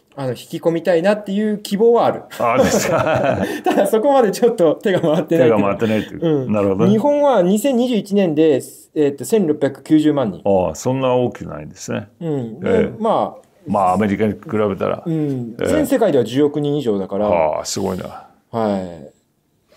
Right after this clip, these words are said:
Speaker 1: 結構でも使ってるのは
Speaker 2: 使ってますね。
Speaker 1: はい。
Speaker 2: ええ。
Speaker 1: だから、意外に年齢層も若者だけとは言わず、三十代も結構多いらしいから。
Speaker 2: あ、そ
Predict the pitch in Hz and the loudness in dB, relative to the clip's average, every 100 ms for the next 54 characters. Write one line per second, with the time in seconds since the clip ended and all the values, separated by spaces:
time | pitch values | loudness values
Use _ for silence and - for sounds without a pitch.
0 | _ - 185 180 - 98 90 95 87 - | _ -8 -8 -8 -8 -6 -4 -8 -10 -10
1 | - 107 - 110 104 82 73 - - 87 | -6 -6 -6 -6 -4 -6 -10 -8 -4 -4
2 | - 98 87 - 95 104 113 110 98 90 | -2 -2 -2 -4 -4 -4 -4 -4 -4 -8
3 | 85 85 95 90 - - _ _ _ _ | -12 -4 -2 -2 -4 -10 _ _ _ _
4 | _ _ _ _ _ _ _ - 120 101 | _ _ _ _ _ _ _ -6 -4 -2
5 | 95 95 87 - _ - 180 214 294 294 | -2 -6 -10 -20 _ -6 -2 2 0 0
6 | 294 262 - _ _ _ _ _ _ _ | -2 -4 -6 _ _ _ _ _ _ _
7 | _ - 202 247 262 254 143 107 101 120 | _ 0 2 2 2 0 0 0 0 0
8 | 208 208 214 208 202 202 - 123 101 101 | 2 2 4 4 2 -2 0 2 2 2
9 | 107 107 107 101 214 233 247 143 101 92 | 0 -2 -8 -2 -2 0 0 0 0 -2
10 | 151 95 127 110 90 107 113 - 101 - | -2 0 0 0 -2 0 0 0 -2 -4